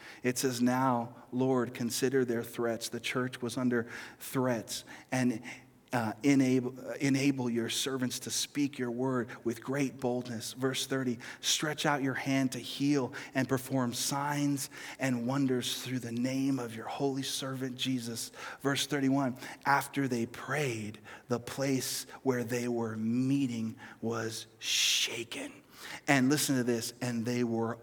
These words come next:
all filled with the Holy Spirit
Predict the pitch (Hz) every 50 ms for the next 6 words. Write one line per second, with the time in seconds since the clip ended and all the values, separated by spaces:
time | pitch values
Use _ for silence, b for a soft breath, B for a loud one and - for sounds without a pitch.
0 | - - - - 131 135 139 143 143 139 143 139 - B B B B B B B
1 | - - - - - - - - - - 180 170 147 131 117 110 110 113 110 -
2 | B B B B B B 131 127 117 - 107 101 - - - 147 139 135 131 135
3 | 127 - - - - - 123 117 113 113 110 -